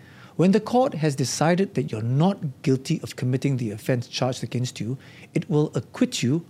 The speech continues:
of the charge. Does an acquittal mean a person is innocent? When you've been acquitted of a charge, it actually means that you didn't commit the offence and you're innocent from a legal perspective because the court has not found enough evidence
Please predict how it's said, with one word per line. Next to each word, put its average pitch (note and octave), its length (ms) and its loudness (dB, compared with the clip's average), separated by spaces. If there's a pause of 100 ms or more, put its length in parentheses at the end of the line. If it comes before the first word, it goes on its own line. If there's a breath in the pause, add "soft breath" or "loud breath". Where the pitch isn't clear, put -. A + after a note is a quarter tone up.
of A#2+ 140 -6
the C#3+ 80 -2
charge. - 480 -2 (680 loud breath)
Does E3 220 4
an E3 80 6
acquittal G#3+ 380 2
mean E3+ 280 4
a - 80 -2
person C#3 400 -2
is A2 180 -6
innocent? C#3+ 520 -4 (600 loud breath)
When F3 200 4
you've G3 160 4
been G3+ 140 4
acquitted A#3+ 520 0 (260)
of B2 160 -2
a B2+ 40 -4
charge, C3 540 -2 (240 loud breath)
it E3 100 4
actually G#3+ 300 2
means F3+ 300 4
that D3 120 2
you C3+ 120 2
didn't D3+ 360 2
commit B2+ 340 -2
the A#2+ 120 -2
offence A#2+ 420 -2
and A#2+ 160 -2
you're A#2+ 240 -2
innocent D#3 460 0 (220 loud breath)
from B2 200 0
a B2 40 2
legal D#3 400 4
perspective C3 680 -4
because C#3 460 0 (280 loud breath)
the B2+ 80 0
court F3 300 0
has B2 200 -4
not E3 260 2
found D#3 340 2
enough C3 280 0 (100)
evidence C3+ 480 0